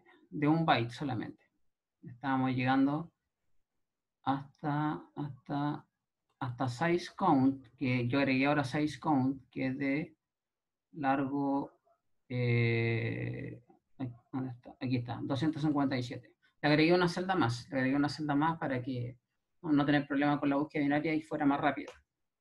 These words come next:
Le voy a explicar ahora cómo lo hicimos. Entonces la idea después era correr los tres experimentos, eh, testear la, testear la búsqueda, si es que estaba el test correcto.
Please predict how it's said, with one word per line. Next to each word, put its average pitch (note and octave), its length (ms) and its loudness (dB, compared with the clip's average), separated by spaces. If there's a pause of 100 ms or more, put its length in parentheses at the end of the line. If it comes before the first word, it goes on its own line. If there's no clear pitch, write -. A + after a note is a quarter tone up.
(300)
Le D3 120 -12
voy C3 140 0
a - 20 0
explicar D3 340 -4
ahora D3+ 200 0
cómo D3 180 0
lo C#3+ 60 0
hicimos. - 260 -10 (1500)
Entonces F3 520 4
la E3 100 4
idea E3+ 240 6
después E3+ 260 2
era D#3 160 2
correr D3 220 2
los D3 140 0
tres C#3 180 2
experimentos, F3 920 0 (540)
eh, A#2 420 0
testear C3 340 -4
la, A#2+ 280 -2
testear C3+ 280 -4
la B2+ 80 2
búsqueda, D3 400 0
si - 120 -10
es - 60 -12
que B2+ 60 -8
estaba C3+ 220 -4
el C3 120 -6
test C3+ 220 -6
correcto. E3+ 540 -10